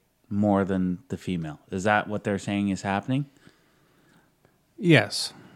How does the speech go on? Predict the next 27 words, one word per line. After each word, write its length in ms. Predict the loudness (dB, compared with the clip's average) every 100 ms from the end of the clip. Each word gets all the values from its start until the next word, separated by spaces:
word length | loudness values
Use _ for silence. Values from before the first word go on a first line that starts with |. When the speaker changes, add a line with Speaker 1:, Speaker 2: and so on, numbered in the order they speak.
| -18
Speaker 2:
So, 160 | 0 2
but 80 | 6
there, 100 | 4
there, 200 | 4 0
there's 320 | 0 -2 -2
something 260 | 0 2 2
interesting 480 | 0 -4 -8 -8 -8
here. 280 | -12 -16 -20 _ _
Speaker 1:
Really? 400 | -4 0 0 -2 -12 _ _ -10
Speaker 2:
So, 360 | 4 6 6 2
if 60 | -18 -16 -16 -18 _ -6
Speaker 1:
'Cause 120 | 2
Speaker 2:
we 60 | 8
Speaker 1:
that 60 |
Speaker 2:
ta- 100 | 8
Speaker 1:
would 160 | 6 0
be 120 | -6
serious. 640 | -6 -4 -4 -6 -14 -20 -20 _ _ _ _ _ _ _ -20 -10
Speaker 2:
Uh, 320 | 2 4 6 4
employment 420 | 6 6 6 2
equity, 480 | 0 2 2 2 -2 -16 _ -20 -20 -8
equality. 640 | -6 -2 0 2 -2 -6
So 300 | -4 2 4
when 160 | 4 4
we're 80 | 4
looking 340 | 2 2 2
at, 200 | 0